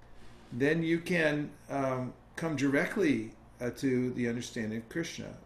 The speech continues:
Pratyakshavagamam dharmyam. Krishna says this in the Bhagavad Gita. "Raja vidya raja kuyam pavitram idam uttamam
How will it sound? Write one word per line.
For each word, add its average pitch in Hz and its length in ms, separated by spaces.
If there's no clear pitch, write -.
Pratyakshavagamam 139 1080
dharmyam. 127 500
Krishna 156 320
says 143 300
this 139 220
in 131 60
the 123 60
Bhagavad 123 440
Gita. 127 340
"Raja 127 340
vidya 123 380
raja 123 300
kuyam 127 540
pavitram 117 640
idam 107 340
uttamam 117 480